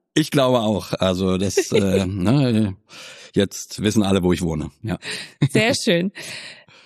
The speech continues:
Speaker 2: Wie schön, dass, äh, du da bist. Wie schön, dass ihr wieder zuhört. Wir freuen uns sehr. Wir sind wieder zu zweit unterwegs und wir haben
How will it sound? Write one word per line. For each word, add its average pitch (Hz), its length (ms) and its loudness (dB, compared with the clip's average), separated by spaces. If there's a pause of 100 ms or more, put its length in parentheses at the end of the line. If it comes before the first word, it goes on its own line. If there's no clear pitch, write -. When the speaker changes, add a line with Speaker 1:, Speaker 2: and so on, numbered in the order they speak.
(120)
Speaker 2:
Wie 262 140 2
schön, 302 300 0
dass, 311 180 0
äh, 220 240 4
du 208 100 0
da 208 220 2
bist. 339 260 -4
Wie 302 80 2
schön, 247 200 0
dass 247 180 0
ihr 220 160 2
wieder 196 240 2
zuhört. 233 560 0
Wir 262 100 4
freuen 226 440 -2
uns - 260 -4
sehr. 190 300 2
Wir 214 100 2
sind 196 280 2
wieder 190 280 2
zu 196 160 -2
zweit 190 540 -4
unterwegs 220 540 2
und 233 140 2
wir 226 140 2
haben 254 180 0